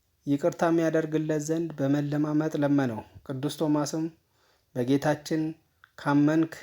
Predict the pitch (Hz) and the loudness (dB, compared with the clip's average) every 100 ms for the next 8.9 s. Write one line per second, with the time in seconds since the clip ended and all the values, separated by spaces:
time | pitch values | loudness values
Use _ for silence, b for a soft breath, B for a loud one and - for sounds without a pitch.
0 | - - 139 147 139 135 135 147 147 127 | -10 -6 -2 0 0 0 -2 -2 -6 -6
1 | 113 120 - 156 165 - b b b b | -8 -8 -4 -2 -2 -4 b b b b
2 | _ 123 123 147 151 147 147 147 151 156 | _ 0 2 4 6 6 6 4 2 0
3 | 156 143 151 151 143 - 170 156 147 147 | 0 0 -2 -2 -6 -4 -2 0 2 0
4 | 143 151 160 147 - 160 151 147 143 113 | -2 -8 -6 -6 -4 -2 2 4 4 0
5 | - _ _ _ _ _ _ _ - 117 | -8 _ _ _ _ _ _ _ -6 -2
6 | 135 151 156 151 147 151 151 156 156 156 | 2 2 4 4 4 4 0 0 -2 -2
7 | - 160 156 165 139 139 143 139 120 101 | -4 -8 -4 -4 0 2 4 4 0 -6
8 | - _ - - - 117 127 143 | -12 _ -20 -20 -6 -2 4 4